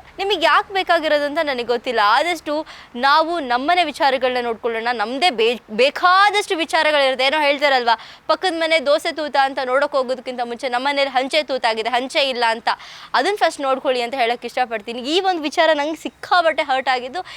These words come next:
ಯಾಕಂದ್ರೆ ನಾನು ಅವ್ರನ್ನ ಹತ್ರದಿಂದ ನೋಡಿದ್ದೀನಿ ಅವರಿಬ್ರನ್ನ.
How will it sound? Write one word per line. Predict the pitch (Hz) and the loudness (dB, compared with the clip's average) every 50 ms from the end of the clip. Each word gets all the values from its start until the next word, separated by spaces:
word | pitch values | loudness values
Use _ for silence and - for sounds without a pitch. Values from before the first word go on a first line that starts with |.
| - - | -4 -2
ಯಾಕಂದ್ರೆ | 302 302 392 403 415 453 403 | -2 0 0 0 -2 0 0
ನಾನು | 392 359 320 311 | 0 0 2 2
ಅವ್ರನ್ನ | 294 277 269 330 339 | 0 0 -2 -4 -4
ಹತ್ರದಿಂದ | 330 285 - - 381 392 403 392 370 370 330 | -4 -4 -4 -4 -6 -4 -4 -2 0 0 2
ನೋಡಿದ್ದೀನಿ | 302 285 285 262 254 226 262 254 254 | 2 2 2 0 -2 -6 -6 -4 -2
ಅವರಿಬ್ರನ್ನ. | 247 233 247 220 262 277 254 247 | -2 -2 -2 -2 -4 -4 -2 0